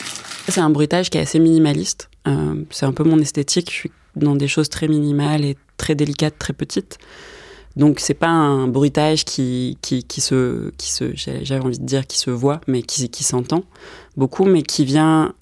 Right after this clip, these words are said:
lui, accentuer un peu cette atmosphère, euh, cotonneuse, euh, qui est celle du film. Des fois, un son sur une image ne va pas du tout fonctionner. Et donc, c'était comment chercher un son qui va correspondre.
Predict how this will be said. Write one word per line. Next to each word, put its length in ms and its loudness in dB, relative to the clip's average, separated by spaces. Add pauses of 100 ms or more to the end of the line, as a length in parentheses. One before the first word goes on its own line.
lui, 280 4
accentuer 600 0
un 140 4
peu 120 0
cette 220 -2
atmosphère, 680 0
euh, 100 2
cotonneuse, 720 2 (640)
euh, 200 2
qui 180 -4
est 40 -2
celle 240 -2
du 100 -2
film. 380 -8 (880)
Des 240 -2
fois, 200 2
un 120 4
son 340 0
sur 240 -2
une 120 2
image 340 2
ne 100 2
va 180 0
pas 280 -2
du 120 0
tout 100 -2
fonctionner. 500 -2
Et 80 2
donc, 160 2
c'était 220 -4
comment 260 2
chercher 500 0 (520)
un 100 4
son 240 4
qui 160 -2
va 160 2
correspondre. 800 0